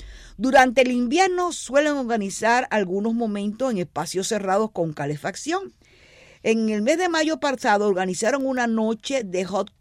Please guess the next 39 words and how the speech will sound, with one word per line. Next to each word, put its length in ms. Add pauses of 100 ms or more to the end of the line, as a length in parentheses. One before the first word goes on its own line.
(160)
Top 220 (100)
Cinema 640
en 280
Nueva 320
York 540 (720)
y 200
las 200
entradas 420
dice 260
que 140
se 120
agotaron 560
en 160
un 100
par, 200 (680)
va, 140
en 80
un 80
santiamén 680
y 100
todo 120
el 60
mundo 340
quiso 240
ir 80
a 60
ver. 300 (640)
Eh, 160
ahí 120
tienen 340
una 220
página 400
web 340 (800)
y 340
la, 500
eh, 220
ahí 160
te 160
ponen 540